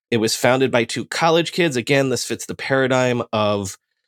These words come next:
you know, the sort of entrepreneurial stories that we understand today.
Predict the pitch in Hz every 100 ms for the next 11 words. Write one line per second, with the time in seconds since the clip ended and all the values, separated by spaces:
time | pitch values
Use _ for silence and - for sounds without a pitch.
0 | _ 110 90 85 95 98 - 110 101 110
1 | - - 104 151 185 180 - 185 175 170
2 | 160 156 156 160 151 165 151 156 143 143
3 | 143 131